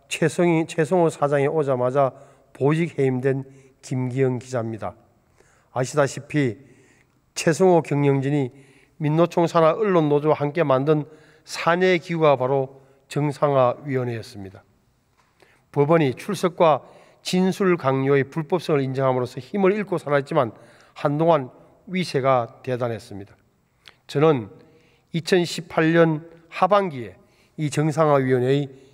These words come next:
집중적인 조사를 받았습니다. 당시 정상화위원회는 정치부를 제일 목표로 삼았던, 삼았던 것 같습니다. 제게는 이천십칠 년 대선 보도에 대해서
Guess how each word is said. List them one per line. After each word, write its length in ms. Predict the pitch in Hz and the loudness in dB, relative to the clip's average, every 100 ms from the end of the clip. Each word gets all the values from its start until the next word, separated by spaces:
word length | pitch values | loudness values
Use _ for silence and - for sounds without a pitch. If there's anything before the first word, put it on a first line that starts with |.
| _ | _
집중적인 800 | - 156 - 185 160 135 131 131 | -12 -12 -8 -4 -4 -4 -6 -8
조사를 500 | 120 117 123 113 104 - | -8 -6 -6 -6 -10 -10
받았습니다. 540 | 120 104 - 101 98 _ _ _ _ _ _ _ _ _ _ _ | -8 -8 -12 -18 -18 _ _ _ _ _ _ _ _ _ _ _
당시 280 | - 139 151 | -4 0 0
정상화위원회는 1040 | - 156 156 165 151 147 143 165 156 120 - - - - | 2 2 4 4 4 4 4 4 2 -2 -12 -20 -20 -6
정치부를 800 | - 185 185 - 185 190 180 143 - - _ | 0 2 2 -2 2 4 4 0 -12 -20 _
제일 580 | - 151 160 165 170 170 | -4 0 2 0 0 2
목표로 680 | 160 151 - 160 143 123 - - _ _ _ | 2 2 0 0 0 0 -8 -20 _ _ _
삼았던, 880 | - 151 131 117 - 123 107 98 - _ _ _ | -6 -2 -2 -2 -8 -10 -10 -14 -20 _ _ _
삼았던 640 | - 180 160 135 151 127 | -4 0 2 0 -6 -8
것 160 | 117 104 | -10 -10
같습니다. 440 | 98 - 92 104 _ _ _ _ _ _ _ | -14 -14 -16 -16 _ _ _ _ _ _ _
제게는 500 | - 135 156 131 107 - - _ _ _ | -6 0 2 2 -2 -14 -20 _ _ _
이천십칠 920 | 165 165 - 185 175 170 - 156 - 175 | -6 -4 0 4 4 2 -4 -8 -2 2
년 280 | 180 165 - - - _ | 2 0 -6 -20 -20 _
대선 540 | - 160 190 226 226 196 | 0 2 4 2 0 2
보도에 380 | 165 160 160 | 0 2 2
대해서 540 | 131 131 127 147 147 | 2 2 0 0 0